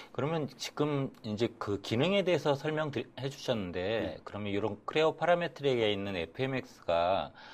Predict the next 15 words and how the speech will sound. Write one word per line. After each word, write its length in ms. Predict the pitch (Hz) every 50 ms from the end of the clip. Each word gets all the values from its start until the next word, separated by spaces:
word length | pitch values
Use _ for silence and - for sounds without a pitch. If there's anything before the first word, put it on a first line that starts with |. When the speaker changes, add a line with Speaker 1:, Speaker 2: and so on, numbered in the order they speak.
| - - - -
Speaker 1:
우리 260 | - 95 104 104 107
설계 400 | 107 - - 151 156 160 165 156
실제 400 | 131 - - - - - 190 160
개발 420 | - - - 87 - 113 117 117 -
프로세스에 540 | - 170 170 - - 160 139 - - 131 101
어떻게 500 | 78 80 - - - - 156 143 - 156
활용되는 600 | 143 147 156 156 156 156 156 147 147 135 131 131
게 100 | 120 120
좋기, 360 | - - - - - - 110 - -
좋은지 440 | - - - 101 104 98 87 82 85
그리고 220 | 80 85 82 80 76
어떤 320 | 76 76 - - 117 113
이점이 380 | 104 90 85 - - 127 123 127
있는지 680 | 117 110 104 92 85 - - 82 85 90 92 95 82 98
Speaker 2:
네. 120 | 101 92